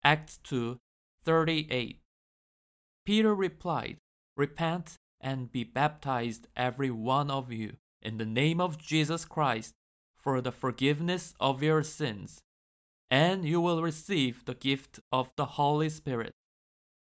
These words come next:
Acts two thirty-eight. Peter replied, "Repent and be baptized, every one of you, in the name of Jesus Christ, for the forgiveness of your sins,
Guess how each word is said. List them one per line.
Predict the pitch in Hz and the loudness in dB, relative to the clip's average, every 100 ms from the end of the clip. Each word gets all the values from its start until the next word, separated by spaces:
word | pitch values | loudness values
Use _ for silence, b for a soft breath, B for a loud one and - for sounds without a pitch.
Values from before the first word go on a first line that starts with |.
| _ _ | _ _
Acts | 143 156 156 - | 4 4 2 -16
two | - 135 117 123 _ _ _ _ | -6 -2 -2 -4 _ _ _ _
thirty-eight. | - 165 160 160 151 127 120 - _ _ _ _ _ _ _ _ _ _ - | 0 2 4 0 -2 -2 -4 -8 _ _ _ _ _ _ _ _ _ _ 0
Peter | 208 220 208 | 4 4 4
replied, | 190 160 180 156 - - _ _ _ - | 0 -2 -4 -2 -4 -8 _ _ _ -2
"Repent | 143 147 165 170 170 - _ _ | -2 0 -2 -2 -6 -14 _ _
and | 131 135 123 | -8 -6 -6
be | 127 | -6
baptized, | 113 - 143 151 143 131 120 113 - - | -6 0 -2 -2 -4 -2 -2 -6 -10 -4
every | 127 123 139 | -2 -2 -2
one | 117 110 131 143 | -2 0 0 0
of | 139 131 | -2 -6
you, | 117 107 - _ _ | -6 -8 -10 _ _
in | - 110 | -10 -6
the | 110 | -4
name | 110 143 165 | 2 2 2
of | 180 156 | 0 -2
Jesus | - 156 151 165 - | -2 0 2 0 -6
Christ, | - 151 113 113 - _ _ _ _ | -2 0 0 -4 -14 _ _ _ _
for | - 131 | -2 0
the | 123 | 0
forgiveness | 120 135 123 131 147 170 180 175 - | -2 -4 0 2 2 0 -2 -4 -4
of | 135 131 | -2 0
your | 151 156 | 2 2
sins, | 156 - 147 104 95 - | 0 -4 -6 -6 -10 -16